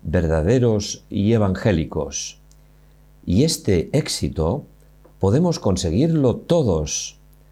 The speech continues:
sin entrar en competencia con los demás. La conversión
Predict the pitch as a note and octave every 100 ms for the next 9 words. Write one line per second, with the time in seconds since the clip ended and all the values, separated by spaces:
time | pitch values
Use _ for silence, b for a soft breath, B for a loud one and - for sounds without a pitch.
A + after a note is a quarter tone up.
0 | - - - G2+ F#2+ F#2 E3 F#3+ - -
1 | G#2 G2+ F#2+ G2 F#2+ E3+ E3+ - F#2 E2
2 | F2 D#2+ E2 C#2+ D2 C#2+ B1+ - - -
3 | - _ - - - - - - - -
4 | - b b b b - E2 A#2+ B2+ G#2
5 | E2+ - F2+ D2 C2+